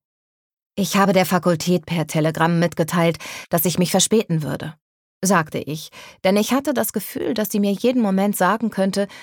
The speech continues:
weil ich nicht pünktlich erschienen war, sei mein Studienplatz an jemanden von der Warteliste vergeben worden. „Miss Adams, was mich beunruhigt ist, wie Sie Ihre Ausbildung finanzieren wollen, wenn schon der Umzug hierher so schwer zu stemmen war“,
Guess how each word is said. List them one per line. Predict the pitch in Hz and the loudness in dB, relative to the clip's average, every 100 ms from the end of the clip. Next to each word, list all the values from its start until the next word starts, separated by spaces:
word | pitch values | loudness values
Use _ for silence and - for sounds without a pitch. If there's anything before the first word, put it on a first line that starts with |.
| - | -4
weil | 175 170 | 0 0
ich | 165 | 0
nicht | 170 - | -4 -2
pünktlich | - 269 269 170 156 | 0 0 0 -6 -4
erschienen | 160 - 240 175 156 | -4 0 2 2 2
war, | 156 175 - - _ | 0 -2 -8 -20 _
sei | 165 190 | 0 2
mein | 196 180 | 4 2
Studienplatz | - 233 214 175 160 180 175 - | 0 -2 0 0 0 -2 -2 -2
an | 165 170 | -2 0
jemanden | 175 175 - 160 | 2 0 -2 -4
von | 160 | 0
der | 160 | 2
Warteliste | 160 185 - 151 151 151 | 4 2 2 -2 -2 -4
vergeben | 151 147 151 147 151 | -4 -2 -2 -2 -2
worden. | 139 120 - - _ _ _ _ _ _ _ _ - | -2 -2 -8 -14 _ _ _ _ _ _ _ _ 0
„Miss | 214 - | 0 0
Adams, | 185 175 180 156 - | -4 -2 -2 -2 -2
was | 160 | 0
mich | 180 160 | 0 0
beunruhigt | 170 - 175 156 156 156 | 0 2 2 2 0 0
ist, | 160 156 - - - - _ | -4 -4 -8 -18 -18 -20 _
wie | - | -4
Sie | 156 | 0
Ihre | 151 170 | 2 2
Ausbildung | 175 175 - 160 151 147 | 2 2 0 -2 -2 -4
finanzieren | - 156 135 - 180 175 151 - | -2 -4 -2 -2 0 2 0 -4
wollen, | 67 - - _ _ _ | -8 -10 -12 _ _ _
wenn | 185 196 196 | 0 2 4
schon | - 180 165 | 4 2 4
der | 165 | 4
Umzug | 208 220 - 160 | 4 2 0 -6
hierher | - 160 151 170 151 143 | -2 -2 0 0 0 -2
so | 147 | -4
schwer | - 170 151 | 0 0 0
zu | - | -2
stemmen | 147 180 156 131 - | -2 0 0 0 -4
war“, | 90 | -6